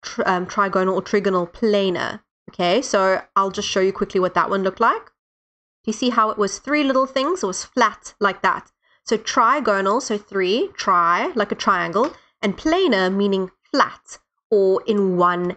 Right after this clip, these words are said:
plane, so flat like this. Now, trigonal bipyramidal is quite similar to that, and that's why it's got that name.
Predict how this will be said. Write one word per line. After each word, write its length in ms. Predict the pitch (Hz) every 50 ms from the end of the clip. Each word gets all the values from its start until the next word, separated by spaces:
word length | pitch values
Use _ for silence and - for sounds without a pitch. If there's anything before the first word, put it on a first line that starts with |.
| _ _ _
plane, 500 | - - 220 196 170 87 78 67 76 - _
so 180 | - - 185
flat 420 | - - _ - - 208 185 - - -
like 260 | 170 165 170 - -
this. 320 | - - - - - _ _ _ _ _ _ _ -
Now, 380 | 214 208 202 202 202 196 - - -
trigonal 680 | - - 285 294 359 403 247 226 208 202 208 202 180 - _ - -
bipyramidal 920 | 196 214 269 339 427 427 - - - 254 220 202 190 180 165 175 - -
is 80 | - -
quite 280 | - - - 480 -
similar 680 | - - _ - 440 508 440 285 - 101 73 - 226 _ _ _ _ _ _ _ -
to 100 | - 233
that, 240 | 196 196 170 175 -
and 120 | 214 196 190
that's 260 | 185 202 208 - -
why 120 | 233 220
it's 140 | 202 208 -
got 180 | - 175 175 -
that 200 | 151 160 - 202
name. 520 | 233 285 269 175 131 113 127 269 311 -